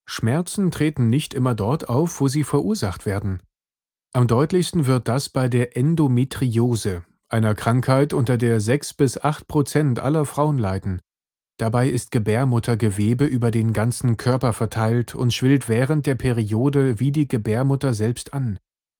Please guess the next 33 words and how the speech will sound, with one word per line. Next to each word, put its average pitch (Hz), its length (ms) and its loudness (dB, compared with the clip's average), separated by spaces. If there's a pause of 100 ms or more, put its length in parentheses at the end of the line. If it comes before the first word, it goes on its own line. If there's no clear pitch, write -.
(280)
Drückt - 500 -2
dieses 156 400 0
geschwollene 147 720 2
Gewebe 117 460 0
auf 104 200 -4
Nerven, 117 640 0
kann 120 180 0
es 120 120 2
schlimme 131 300 2
Schmerzen 123 480 -2
verursachen. 98 680 -4 (760)
Eine 110 280 2
Hamburgerin 135 720 2
klagte 135 440 0
zum 135 200 0
Beispiel 135 360 2
über 123 280 2
starke 131 520 -4
Schulterschmerzen. 104 1080 -2 (640)
Ihr 123 180 2
Arzt 151 380 -2
vermutete 175 680 0
eine 147 220 0
Kalkschulter, 123 1000 0
bei 113 140 2
der 117 180 2
Mineralklümpchen 123 1080 2
in 127 160 -2
den 117 240 2
Sehnen 127 540 2
schwere 120 460 -2
Schmerzen 117 520 0
verursachen, 110 720 -2